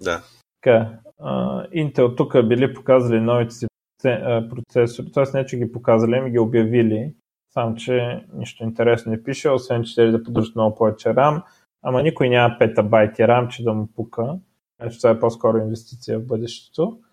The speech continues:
Speaker 2: Десет нанометра ще ли да са били? Ще ги видим какво ще изкарат, като ги изкарат реално, а не само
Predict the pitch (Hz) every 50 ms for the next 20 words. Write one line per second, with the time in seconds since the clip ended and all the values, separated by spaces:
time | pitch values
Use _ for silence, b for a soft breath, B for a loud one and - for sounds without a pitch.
0 | b _ 143 127 - 123 117 113 - - 117 - 123 117 113 110 110 110 107 107
1 | 110 107 107 - - 113 113 - - _ 117 110 107 107 110 117 113 - - -
2 | 110 120 127 113 131 143 147 151 160 160 160 156 160 160 160 160 156 156 143 -
3 | - 127 123 127 131 143 135 120 120 - 117 113 117 - 113 110 - - 117 120
4 | 131 131 - - 117 123 123 110 110 113 - - 123 113 110 107 107 - 110 110
5 | 107 107 107 104 107 107 131 147 156 123 117 117 117 113 - - 110